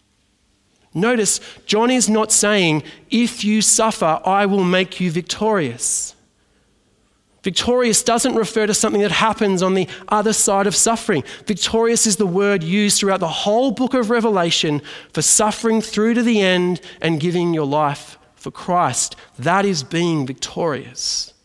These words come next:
We don't have time to go through all the references to this through the book of Revelation, um, but there's this kind of dramatic picture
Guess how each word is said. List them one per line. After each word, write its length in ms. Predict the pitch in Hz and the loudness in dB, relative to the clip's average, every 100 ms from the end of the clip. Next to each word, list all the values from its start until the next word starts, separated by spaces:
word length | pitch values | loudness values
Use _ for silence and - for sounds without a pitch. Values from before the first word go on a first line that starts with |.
| _ _ _ _ _ _ _ _ _ _ _ | _ _ _ _ _ _ _ _ _ _ _
We 100 | 156 | -2
don't 200 | 196 208 | 2 2
have 200 | 180 175 | 2 0
time 260 | - 165 147 | 0 0 0
to 100 | 151 | 0
go 160 | 143 135 | 0 -2
through 220 | - 135 | 0 -2
all 200 | 143 147 | 0 0
the 80 | 131 | 0
references 600 | 135 139 131 - 135 127 | -2 -2 -4 -4 -4 -6
to 100 | 135 | -6
this 240 | 127 131 | -4 -4
through 140 | - 139 | -2 -4
the 80 | 123 | -2
book 200 | 131 139 | -4 -4
of 120 | 120 | -2
Revelation, 640 | 127 123 135 131 160 147 - - - | -2 0 0 0 0 -2 -4 -16 -8
um, 200 | - 143 | 0 0
but 200 | 131 143 | 2 0
there's 220 | 156 147 127 | 2 0 2
this 280 | 151 - - - - - | 0 0 -4 -12 -20 -14
kind 160 | - 151 | -4 -2
of 100 | 120 | -2
dramatic 960 | 151 151 147 156 160 165 160 160 - - | 0 2 2 4 4 4 0 -4 -14 -8
picture 600 | - 165 - 156 120 | -4 -2 0 2 0